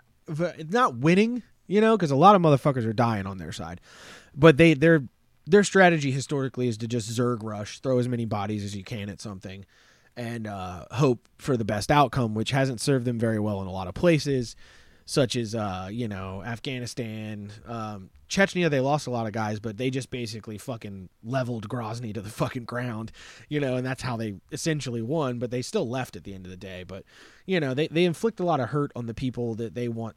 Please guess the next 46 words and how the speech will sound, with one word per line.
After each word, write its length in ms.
that 140
they're 160
trying 220
to 60
put 140
under 140
their 100
thumb, 260
but 120
usually 360
end 140
up 100
not 220
really 260
seizing 540
the 80
victory 560
at 80
the 140
end 160
of 60
the 80
day, 280
I 60
guess 320
is 160
how 100
you 160
would 100
wanna 200
put 240
it. 120
Uh, 80
same 240
w-, 120
same 240
as 120
we 160
did 180
in 100
Iraq 360
and 80
Afghanistan, 600
you 60
know, 220
it's, 280